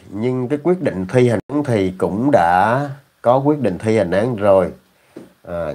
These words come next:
nhưng, à, đến bây giờ thì chúng ta thấy rằng cái văn bản về việc trả lời sau khi, à,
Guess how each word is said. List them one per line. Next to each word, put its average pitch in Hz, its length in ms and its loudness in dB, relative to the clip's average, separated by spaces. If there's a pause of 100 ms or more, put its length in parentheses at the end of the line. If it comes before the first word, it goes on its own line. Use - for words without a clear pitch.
nhưng, 101 320 -2
à, 98 220 4
đến 131 300 2
bây 120 160 4
giờ 95 240 4
thì 92 140 -6
chúng 117 180 -4
ta 120 180 2
thấy 123 240 2
rằng 98 240 -2
cái 127 120 0
văn 123 320 0
bản 110 380 2
về 107 240 2
việc 98 360 -4
trả 98 220 2
lời 107 440 2 (680)
sau 135 220 2
khi, 120 540 2
à, 113 520 4